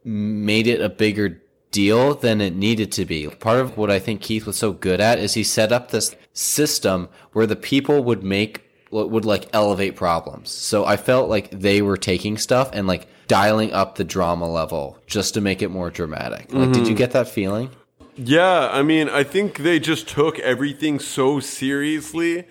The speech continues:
Speaker 2: that nexium had swallowed them. They, they drank the Kool-Aid. They essentially drank the Kool-Aid, and they were a part of nexium, whereas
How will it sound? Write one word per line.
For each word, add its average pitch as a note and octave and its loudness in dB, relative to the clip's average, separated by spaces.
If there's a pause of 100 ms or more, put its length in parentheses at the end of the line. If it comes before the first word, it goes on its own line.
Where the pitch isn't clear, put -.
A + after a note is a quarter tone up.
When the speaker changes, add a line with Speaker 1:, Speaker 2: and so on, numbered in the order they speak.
(320)
Speaker 2:
that C3 2
nexium D3 0
had C3+ -2
swallowed B2 0
them. A2 -2 (460)
They, F#3 2
they E3+ 4
drank D#3 2
the C#3+ -2
Kool-Aid. A#2 -4
They C#3+ 0
essentially D#3 -2
drank D3+ 0
the F3 -4
Kool-Aid, D3 0
and B2+ 2
they C#3 6
were D#3 2
a B2+ 2
part C#3 0
of A2+ -6
nexium, A2+ -2
whereas A#2 0